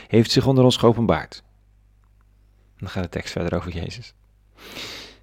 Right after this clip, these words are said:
"Ieder die lief heeft is een kind van God en kent God." Dat zijn nogal uitspraken, hè?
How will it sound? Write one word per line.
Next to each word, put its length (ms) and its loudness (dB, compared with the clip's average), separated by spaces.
"Ieder 220 6
die 120 8
lief 180 6
heeft 220 2
is 120 -4
een 80 -6
kind 220 -2
van 140 -8
God 300 -10
en 340 -2
kent 540 -4
God." 380 -8
Dat 200 -10
zijn 180 -2
nogal 220 0
uitspraken, 600 2
hè? 120 0